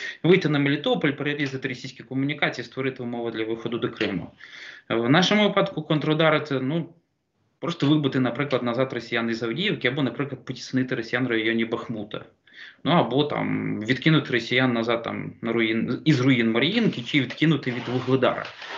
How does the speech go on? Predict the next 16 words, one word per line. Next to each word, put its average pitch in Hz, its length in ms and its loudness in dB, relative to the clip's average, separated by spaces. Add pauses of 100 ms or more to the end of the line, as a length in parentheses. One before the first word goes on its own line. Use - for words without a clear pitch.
(120)
Оце, 135 160 0
знаєте, 110 320 0 (180)
в 90 360 -6
нашому 127 340 2
випадку - 280 -2
буде 123 200 -2
контрудар. 123 640 -2 (1000)
Але 165 240 4
тут 175 200 2
навіть 175 180 4
можна 156 220 2
сказати, 151 200 -4
що 156 140 0
в 139 40 -4
чомусь 190 340 -4
творча 147 600 0